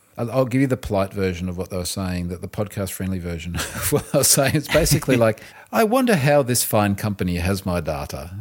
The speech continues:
Speaker 1: I never consented to them having my data, and I wish they didn't have it." Because for a lot of people, it was a surprise. And I think what's sort of interesting, and this is probably a more Epic-specific point, is that people were then worried,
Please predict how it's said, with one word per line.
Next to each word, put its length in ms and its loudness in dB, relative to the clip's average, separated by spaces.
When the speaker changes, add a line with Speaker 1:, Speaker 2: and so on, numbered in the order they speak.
Speaker 1:
I 200 2
never 300 0
consented 580 -6
to 80 -8
them 200 -6
having 240 -8
my 120 -6
data, 360 -8
and 100 -6
I 80 -6
wish 160 -6
they 140 -2
didn't 200 -4
have 200 -2
it." 120 -4
Because 240 -2
for 120 -4
a 20 -2
lot 140 2
of 80 -4
people, 280 0
it 60 -2
was 180 2
a 60 -4
surprise. 680 2
And 260 -2
I 80 0
think 180 0
what's 160 0
sort 160 4
of 60 -2
interesting, 440 0
and 100 2
this 240 -2
is 100 -4
probably 340 0
a 20 0
more 240 0
Epic-specific 1400 -6
point, 600 -2
is 360 0
that 360 -4
people 340 0
were 120 2
then 320 0
worried, 640 2